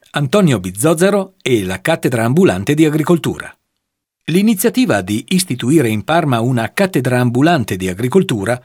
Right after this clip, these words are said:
fu assunta dalla Cassa di risparmio di Parma. A tradurre in pratica il progetto nel settembre milleottocentonovantadue fu l'onorevole ingegnere Cornelio Guerci,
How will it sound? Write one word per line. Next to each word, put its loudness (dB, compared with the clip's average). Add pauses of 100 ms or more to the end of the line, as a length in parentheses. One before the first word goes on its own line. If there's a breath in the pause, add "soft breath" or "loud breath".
(260 soft breath)
fu 0
assunta 0
dalla 0
Cassa -2
di -4
risparmio 0
di -2
Parma. -10 (880)
A -2
tradurre 0
in -2
pratica 0
il -6
progetto 0
nel 0
settembre -2
milleottocentonovantadue 0 (240 soft breath)
fu 0
l'onorevole 2
ingegnere 0
Cornelio 2
Guerci, 0